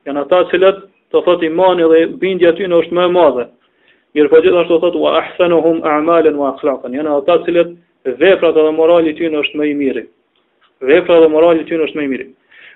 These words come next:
Wa asdaqahum qawlan aqwalan, dhe ata që janë më sinqertët, janë më drejtët në thënjet e tyre. Wa ahdahum ila kulli khairin wa fadila. Thot janë edhe ata cilët janë më të udhëzuarit në çdo të mirë edhe në çdo virtyt.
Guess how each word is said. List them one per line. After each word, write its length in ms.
Wa 160
asdaqahum 680
qawlan 440
aqwalan, 600
dhe 140
ata 240
që 160
janë 240
më 160
sinqertët, 520
janë 240
më 160
drejtët 400
në 80
thënjet 320
e 120
tyre. 240
Wa 160
ahdahum 560
ila 240
kulli 340
khairin 320
wa 140
fadila. 400
Thot 160
janë 180
edhe 140
ata 220
cilët 300
janë 220
më 80
të 160
udhëzuarit 500
në 200
çdo 180
të 140
mirë 260
edhe 160
në 140
çdo 200
virtyt. 380